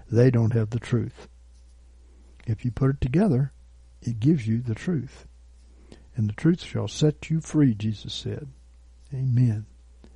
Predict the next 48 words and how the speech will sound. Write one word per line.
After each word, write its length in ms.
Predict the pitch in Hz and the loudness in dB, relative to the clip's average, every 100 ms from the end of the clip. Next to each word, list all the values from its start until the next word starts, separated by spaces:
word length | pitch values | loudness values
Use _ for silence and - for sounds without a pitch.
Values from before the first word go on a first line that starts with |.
| - - | -12 2
Thank 200 | 180 170 | 4 4
you, 80 | 113 | 0
Father, 360 | - 131 156 | 0 0 2
for 100 | 135 | 0
what 280 | 120 135 127 | 0 0 0
you're 100 | 110 | -2
doing. 400 | 117 180 196 180 - - - - - | 6 8 8 4 -2 -20 -20 -14 0
Thank 220 | 165 165 | 2 2
you 80 | 131 | 0
for 140 | - | -4
blessing 440 | 110 139 180 - 151 | 2 4 4 4 4
us 180 | 147 - | 2 2
mightily. 560 | 135 165 165 160 165 - - - - | 2 4 2 2 0 -2 -16 -20 -6
Thank 220 | 156 160 147 | 2 2 2
you 100 | 120 | -2
for 160 | 117 | -2
delivering 460 | 107 123 170 170 147 | 0 4 6 6 4
us 140 | 135 | 2
from 180 | - 117 | 0 2
evil. 380 | 135 156 160 156 - - - - - | 4 4 2 -4 -8 -20 -20 -14 0
Thank 200 | 139 139 | 2 2
you 80 | 147 | 0
for 120 | 127 | -2
the 120 | 113 | 0
great 260 | 110 139 143 | 2 2 4
move 260 | 131 147 | 6 6
of 140 | 139 110 | 4 0
God 380 | 127 143 151 127 | 2 2 2 2
you 180 | 127 | 0
are 100 | 117 | 0
doing. 460 | 107 123 151 165 170 - - - - - | 0 4 6 6 2 -4 -20 -20 -12 0
Oh, 100 | 156 | 2
by 220 | 165 165 | 4 6
the 100 | 156 | 8
way, 340 | 143 160 113 104 - - - - | 8 8 6 0 -8 -20 -14 0
we 140 | 131 | 4
have 220 | 120 123 | 6 4
a 120 | 117 110 | 4 0
great 500 | 95 120 139 113 - | 0 4 4 2 2
move 280 | 113 120 | 2 4
of 160 | 127 117 | 0 0
God 320 | 123 117 104 - | 0 0 -2 -4
going 320 | 117 120 123 | -2 2 2
on 460 | 123 120 110 120 117 - - - - - | 2 0 0 -2 -6 -12 -20 -20 -20 -4
in 140 | 110 | 0
the 60 | 110 | 2
Middle 360 | 113 113 110 135 | 2 2 4 4
East 380 | 202 - - | 4 2 -12